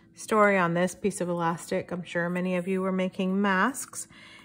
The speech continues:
and so the elastics were pretty easy to come by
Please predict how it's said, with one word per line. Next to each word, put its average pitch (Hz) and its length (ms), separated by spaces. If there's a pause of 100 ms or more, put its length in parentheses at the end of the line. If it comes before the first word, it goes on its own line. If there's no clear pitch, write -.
and 190 380
so 185 440
the 180 460
elastics 196 920
were 190 180
pretty 302 380
easy 208 340
to 190 80
come 196 300
by 330 360